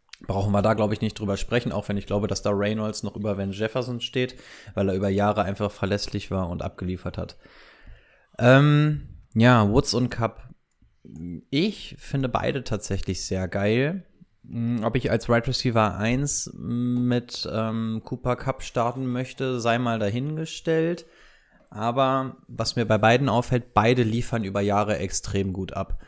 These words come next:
Beide machen richtig gute Zahlen, sind verlässlich. Das erstmal. Jetzt haben wir aber das Problem, Kupp wird im Draft deutlich, deutlich, deutlich, deutlich, deutlich, deutlich, deutlich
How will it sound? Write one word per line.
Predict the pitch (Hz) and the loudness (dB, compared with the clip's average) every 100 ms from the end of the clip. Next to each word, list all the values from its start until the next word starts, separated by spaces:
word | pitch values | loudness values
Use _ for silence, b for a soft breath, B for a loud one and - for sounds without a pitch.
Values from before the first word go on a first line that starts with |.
| b b - | b b 0
Beide | 107 120 123 120 | 4 6 6 4
machen | 117 113 107 | 0 -2 -2
richtig | 113 139 135 123 | 0 -2 -2 -8
gute | - 120 | -6 -4
Zahlen, | 104 - 113 113 | -4 0 0 0
sind | 104 110 - | 0 -2 0
verlässlich. | 104 95 95 - - - - _ _ _ _ | -2 0 -4 -6 -10 -14 -20 _ _ _ _
Das | - 101 | -2 -2
erstmal. | - 98 - - - b b b b b | -4 -8 -8 -12 -14 b b b b b
Jetzt | 113 - | 2 6
haben | 143 | 6
wir | |
aber | 135 | 6
das | 131 - | 4 2
Problem, | 123 123 123 120 - - | 0 2 2 0 -6 -12
Kupp | - 131 - 113 | 0 0 0 -4
wird | 113 113 | -4 -2
im | 117 113 104 | 0 0 2
Draft | 110 110 - - | 4 2 0 0
deutlich, | 117 131 127 110 101 | 2 2 0 -4 -4
deutlich, | - 98 98 95 | 0 0 0 -4
deutlich, | - 95 92 90 | -4 -6 -4 0
deutlich, | 107 123 123 110 | 4 4 2 2
deutlich, | 107 110 110 | 0 0 0
deutlich, | 101 104 104 - - | 2 2 0 -4 4
deutlich | 113 120 101 90 - | 8 8 6 -6 -8